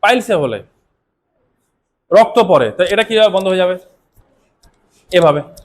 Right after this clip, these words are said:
বুঝে গেছে? হলো, এভাবে হলো। তারপরে এভাবে আসো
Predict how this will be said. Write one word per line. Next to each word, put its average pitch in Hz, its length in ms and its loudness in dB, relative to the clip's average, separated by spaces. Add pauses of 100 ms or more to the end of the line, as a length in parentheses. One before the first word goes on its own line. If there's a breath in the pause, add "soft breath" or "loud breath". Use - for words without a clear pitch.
(1300)
বুঝে 185 180 2
গেছে? 214 180 2 (1200)
হলো, 208 140 4 (240)
এভাবে 226 280 2
হলো। 220 120 2 (1080)
তারপরে 185 240 0
এভাবে 208 380 4
আসো 202 160 -4